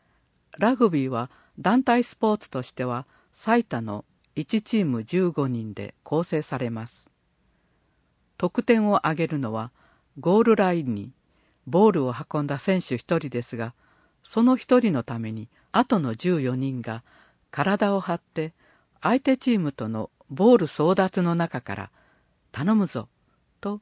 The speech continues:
生きたボールを出しパスをする。それを、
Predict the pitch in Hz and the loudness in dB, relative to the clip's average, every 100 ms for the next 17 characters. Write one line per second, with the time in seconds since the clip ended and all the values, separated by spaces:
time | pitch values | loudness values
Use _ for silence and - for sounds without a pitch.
0 | _ _ _ _ - 214 - 240 123 123 | _ _ _ _ -10 -6 -4 -2 -2 0
1 | 156 131 110 104 123 127 - - _ - | 0 -2 -6 -8 -8 -10 -12 -16 _ -10
2 | 170 202 - 110 95 - - - _ _ | -6 -6 -6 -8 -10 -16 -18 -20 _ _
3 | _ _ _ _ _ _ - 196 208 196 | _ _ _ _ _ _ -8 -2 0 0
4 | 190 | -4